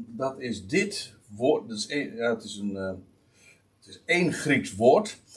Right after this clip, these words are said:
Maar het heeft te maken met een beloning. Maar een beloning die wordt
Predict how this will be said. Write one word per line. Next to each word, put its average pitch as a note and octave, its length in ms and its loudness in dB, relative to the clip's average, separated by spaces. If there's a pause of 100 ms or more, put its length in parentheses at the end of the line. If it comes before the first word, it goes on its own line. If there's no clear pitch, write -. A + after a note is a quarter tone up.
(120)
Maar C#3+ 420 6 (420)
het B2+ 180 0
heeft D#3+ 240 6
te B2+ 80 -10
maken D#3 380 0
met C3 280 0
een A2+ 180 2
beloning. E3 640 6
Maar E3 260 2
een C#3+ 140 0
beloning F3 580 4
die D3+ 180 -6
wordt C#3 220 0